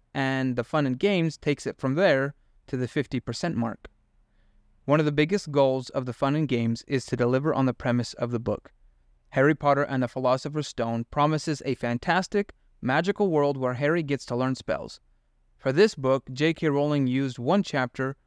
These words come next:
for a prologue, three for the setup, including the catalyst and debate, and now we get five for the Fun and Games. During the Fun and Games, we see a common beat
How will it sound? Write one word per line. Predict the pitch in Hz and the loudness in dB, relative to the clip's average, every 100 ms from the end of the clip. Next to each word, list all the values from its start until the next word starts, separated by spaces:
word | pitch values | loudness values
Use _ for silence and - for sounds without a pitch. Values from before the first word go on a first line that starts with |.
| _ _ | _ _
for | - 156 | 0 0
a | |
prologue, | 147 139 127 131 139 180 - _ _ - | 2 2 2 4 2 0 -8 _ _ -4
three | 147 147 | 0 2
for | 139 160 | 2 -2
the | 160 | 0
setup, | 143 139 165 - _ _ _ | 2 2 2 -2 _ _ _
including | 123 - 147 139 131 | -8 -2 0 2 2
the | 117 | 0
catalyst | 123 113 123 123 | -2 -2 -4 -2
and | 165 | -2
debate, | 160 127 123 - - _ _ _ _ _ | 0 0 -2 -4 -12 _ _ _ _ _
and | 131 | 0
now | 135 147 | 2 2
we | 170 | 2
get | 151 - | 0 -4
five | - 190 147 120 131 - | 0 2 2 0 -6 -12
for | - 143 | -8 -6
the | 135 | -4
Fun | - 127 | -2 0
and | 123 | 2
Games. | 143 120 107 - - _ _ _ _ _ _ _ _ _ - | 2 0 -2 -8 -16 _ _ _ _ _ _ _ _ _ 0
During | 147 156 165 | 4 4 2
the | |
Fun | 147 165 | 2 0
and | 170 165 | 2 0
Games, | 131 127 127 | 0 0 -2
we | 104 131 | -2 -4
see | - 131 | -2 -4
a | 117 | -4
common | - 147 165 175 | 0 0 2 0
beat | 135 117 123 | 0 0 -2